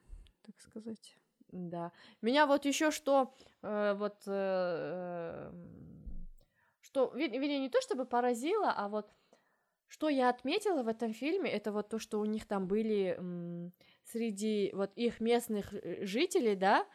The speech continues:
Speaker 2: вот всех этих казахов, которые там рядом с ними жили, там были те, которые, э, были военные и которые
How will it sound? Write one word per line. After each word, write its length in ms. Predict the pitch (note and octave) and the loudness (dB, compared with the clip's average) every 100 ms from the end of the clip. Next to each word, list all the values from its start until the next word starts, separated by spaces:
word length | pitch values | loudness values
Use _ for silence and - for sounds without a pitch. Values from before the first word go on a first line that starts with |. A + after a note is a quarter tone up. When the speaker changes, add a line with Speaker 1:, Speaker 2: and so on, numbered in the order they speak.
| - _ _ | -20 _ _
Speaker 2:
вот 240 | - F3+ - | -10 -10 -10
всех 300 | - G#3 G3+ | -4 -4 -4
этих 260 | G3 F#3+ - - - | -8 -10 -10 -20 -10
казахов, 600 | G#3 G3+ C4 D#4 D4+ C4 | -4 4 10 10 8 0
которые 400 | B3+ B3+ B3 A#3 | -2 2 2 2
там 200 | A3+ G#3+ | 2 2
рядом 320 | A3+ A3+ G#3+ | 4 4 2
с 100 | G#3 | -2
ними 240 | A#3+ A3+ G#3 | -2 0 0
жили, 360 | G#3 D4+ G4+ | 2 4 4
там 300 | D#4+ A3 A3 | 4 2 2
были 240 | G#3 A3+ A3 | 2 2 2
те, 240 | - D#4 | 2 0
которые, 680 | G4 A#3+ B3 A#3+ A3 G#3 F#3 _ _ _ _ _ | 0 0 4 4 4 2 0 _ _ _ _ _
э, 340 | F#3+ F#3+ F#3 | -8 -4 -4
были 280 | F3+ F3+ G#3 | -4 -2 0
военные 880 | F#3+ G3+ G3 D4 A#4 F#4+ A3+ F3+ F#3 _ - - | 2 2 6 6 6 4 2 0 -2 _ -20 -20
и 100 | - | -14
которые 720 | - A3 C4+ C#4+ C4+ B3 A3 | -6 -2 2 4 6 4 4